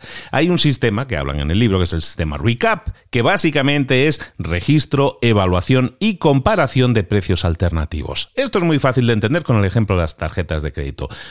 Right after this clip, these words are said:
Eh, a lo mejor el banco A ofrece una tarjeta de crédito con unas determinadas condiciones y el banco B obtiene,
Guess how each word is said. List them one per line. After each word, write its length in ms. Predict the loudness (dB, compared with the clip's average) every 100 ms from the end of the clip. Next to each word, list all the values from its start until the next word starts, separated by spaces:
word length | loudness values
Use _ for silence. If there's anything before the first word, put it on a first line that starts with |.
| -10
Eh, 160 | -2 0
a 60 | 2
lo 60 |
mejor 280 | 0 2 2
el 120 | 2
banco 420 | 2 0 0 2
A 180 | 4 2
ofrece 400 | 0 0 -2 0
una 140 | -2 -2
tarjeta 340 | -4 -4 0
de 120 | 0
crédito 340 | 2 0 0 -2
con 100 | 0
unas 140 | 2
determinadas 520 | 2 0 2 2 0
condiciones 680 | -2 -4 -2 -4 -6 -6 -6
y 140 | 2 4
el 100 | 4
banco 440 | 4 2 2 2
B 280 | 2 0 -2
obtiene, 680 | -2 -2 -4 -2 0 2